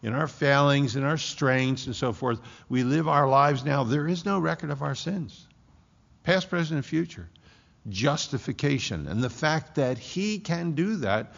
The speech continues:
speaks of his deity. You know, the,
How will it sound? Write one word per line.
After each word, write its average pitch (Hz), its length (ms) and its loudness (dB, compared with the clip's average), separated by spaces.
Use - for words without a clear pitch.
speaks - 400 -4
of 170 100 0
his 165 180 -2
deity. 147 480 -6
You 127 80 -2
know, 131 140 6
the, 123 260 2